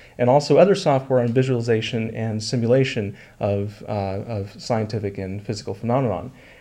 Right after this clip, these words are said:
We provide consulting services al-, also in optimization and parallelization and vectorization, basically to be able to get your code faster, to be able to, uh, get your code to perform faster or to be able to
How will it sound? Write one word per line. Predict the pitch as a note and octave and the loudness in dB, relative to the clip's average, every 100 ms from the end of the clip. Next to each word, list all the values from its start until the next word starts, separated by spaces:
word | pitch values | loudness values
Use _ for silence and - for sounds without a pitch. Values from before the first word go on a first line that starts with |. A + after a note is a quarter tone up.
| - | -2
We | C#3+ | 4
provide | D3 C#3 | 6 6
consulting | C#3 E3+ D3+ C3+ | 6 2 2 0
services | D3 B2+ A#2+ | 0 0 -4
al-, | - B2+ - - | -6 -8 -8 -8
also | - C#3 D#3 D#3 A#2 A#2+ D3+ - | 0 4 4 4 0 0 -6 -4
in | B2+ A#2+ B2 A#2+ B2 | 0 2 2 0 -2
optimization | A#2+ C3+ D#3 C3 B2+ B2+ C#3+ C3+ | -2 0 2 2 2 0 0 0
and | C3 | 0
parallelization | B2+ C3 B2+ A#2+ A#2 | 4 4 4 2 -2
and | A#2+ A#2 | 0 2
vectorization, | C3+ B2 A2 G#2 C3+ | 2 0 -2 -2 -2
basically | B2 B2 - A#2 | 0 0 -2 -4
to | |
be | G#2+ | -2
able | A2+ | -2
to | A#2 | -2
get | A2+ | 0
your | B2+ | -2
code | B2+ C#3 A#2+ | 0 0 0
faster, | - C3+ C3+ - G#2 G2+ - - - | 2 2 2 -2 -4 -4 -10 -14 -6
to | B2 | 0
be | B2 | 2
able | A#2+ A#2 | 2 -2
to, | - C3 A#2+ A#2 - - _ | -6 -2 -2 -2 -8 -20 _
uh, | A#2 A2 G#2+ A2 | -2 0 0 -2
get | A2+ C3+ B2 | -2 -2 -2
your | B2 A#2 | -2 -2
code | B2+ A#2+ | 0 0
to | A#2 | -4
perform | - - B2 A#2 | -10 -2 0 2
faster | A#2 A2 - A#2 | 0 0 0 2
or | A#2 | 2
to | |
be | A#2+ | 0
able | A2+ | 0
to | A#2 | -2